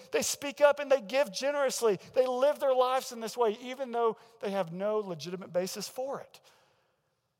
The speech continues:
Church, what I want you to understand is the basis that you have. You know about the image of God. You know how unique and valuable people are. You know what God has done for us.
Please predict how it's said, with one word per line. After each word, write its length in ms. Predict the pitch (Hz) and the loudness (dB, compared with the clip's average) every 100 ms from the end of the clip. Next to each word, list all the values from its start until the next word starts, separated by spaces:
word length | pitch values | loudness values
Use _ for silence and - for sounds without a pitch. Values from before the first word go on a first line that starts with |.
| _ _ _ | _ _ _
Church, 240 | - 254 - | -4 -4 -2
what 100 | 226 | -2
I 60 | |
want 260 | 208 233 226 | 0 -2 0
you 60 | |
to 120 | 240 240 | 0 0
understand 600 | 220 208 - 247 254 247 | 0 -4 -4 -4 -4 -2
is 160 | 202 | -2
the 140 | 175 208 | -4 0
basis 440 | 165 240 240 247 | 4 4 2 -4
that 240 | 233 - | -2 -2
you 240 | 220 240 233 | -4 -8 -8
have. 520 | - - 285 277 175 - - _ _ _ _ _ _ _ _ _ _ _ _ _ - | -8 -4 0 0 -2 -8 -20 _ _ _ _ _ _ _ _ _ _ _ _ _ -10
You 180 | 240 | -6
know 340 | 269 240 285 302 | -4 2 6 8
about 260 | 247 226 | 8 6
the 80 | 226 | 4
image 280 | 214 226 214 | -6 -6 -6
of 120 | 220 | -6
God. 440 | 180 240 262 147 - _ _ _ - | -4 -4 -4 -8 -12 _ _ _ -14
You 140 | 214 | -10
know 260 | 269 285 320 | -4 0 2
how 140 | 247 | 2
unique 560 | 247 220 220 247 302 - | 0 0 -4 -4 -6 -6
and 160 | 220 202 | -8 -2
valuable 480 | 202 233 247 214 208 | 2 4 2 2 -4
people 460 | - 247 240 220 - | -4 -8 -4 -4 -4
are. 420 | 202 214 185 117 _ _ _ _ _ - | -6 -4 -6 -8 _ _ _ _ _ -12
You 140 | 180 | -6
know 180 | 196 220 | 0 2
what 220 | 202 175 | 2 2
God 180 | 185 180 | 0 0
has 140 | 165 | -4
done 300 | - 156 160 | -10 -12 -12
for 180 | - 113 | -16 -18
us. 300 | 107 - - | -18 -16 -16